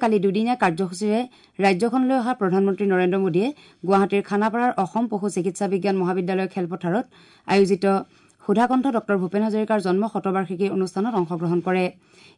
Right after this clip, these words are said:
এই অনুষ্ঠানতে প্ৰধানমন্ত্ৰীয়ে ভাৰতীয় ৰিজাৰ্ভ বেংকে জাৰি কৰা ডক্টৰ ভূপেন হাজৰিকা স্মাৰক এশ টকীয়া মুদ্ৰা মুকলি কৰে।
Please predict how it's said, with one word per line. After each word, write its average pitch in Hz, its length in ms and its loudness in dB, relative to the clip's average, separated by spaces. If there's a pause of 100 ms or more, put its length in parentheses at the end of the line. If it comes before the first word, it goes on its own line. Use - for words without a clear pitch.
এই 214 100 8
অনুষ্ঠানতে 254 440 2 (120)
প্ৰধানমন্ত্ৰীয়ে 202 560 2 (320)
ভাৰতীয় 196 360 2
ৰিজাৰ্ভ 202 280 2
বেংকে 233 200 -2 (100)
জাৰি 175 200 2
কৰা 196 200 0
ডক্টৰ 185 280 -4
ভূপেন 190 260 -4
হাজৰিকা 220 360 -2 (400)
স্মাৰক 196 360 2 (380)
এশ 175 160 -4 (120)
টকীয়া 240 280 -2
মুদ্ৰা 185 240 0 (420)
মুকলি 180 320 2
কৰে। 180 180 4